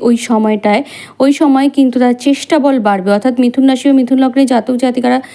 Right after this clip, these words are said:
প্রচণ্ড চেষ্টা করবে নিজের সার্বিক উন্নতির জন্য। এবং এক্ষেত্রেও যেহেতু, আহ, ষষ্ঠভাবে বকরি শনির প্রভাব এসে পড়বে, এই জন্য কিন্তু আমরা প্রচণ্ড পরিশ্রম করবেন। আবার রাহুও সেখানে অবস্থান করছে।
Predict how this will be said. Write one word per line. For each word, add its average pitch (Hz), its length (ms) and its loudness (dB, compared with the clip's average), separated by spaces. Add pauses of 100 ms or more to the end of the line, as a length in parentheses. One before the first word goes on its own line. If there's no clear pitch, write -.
(180)
প্রচণ্ড 339 380 2
চেষ্টা 320 400 0
করবে 311 260 2
নিজের 262 260 2
সার্বিক 233 520 -2
উন্নতির 240 480 0
জন্য। 202 280 0 (360)
এবং 277 260 2
এক্ষেত্রেও 277 640 0 (360)
যেহেতু, 254 500 0 (120)
আহ, 220 340 0
ষষ্ঠভাবে 247 680 -2
বকরি 254 380 0
শনির 302 340 2
প্রভাব 226 380 0
এসে 226 220 -2
পড়বে, 233 440 0 (360)
এই 254 140 0
জন্য 277 240 2
কিন্তু 254 220 0
আমরা 254 160 0
প্রচণ্ড 277 480 2
পরিশ্রম 233 560 0
করবেন। 196 380 -2
আবার 247 260 0
রাহুও 240 380 2
সেখানে 262 340 0
অবস্থান 208 500 -2
করছে। 196 380 -4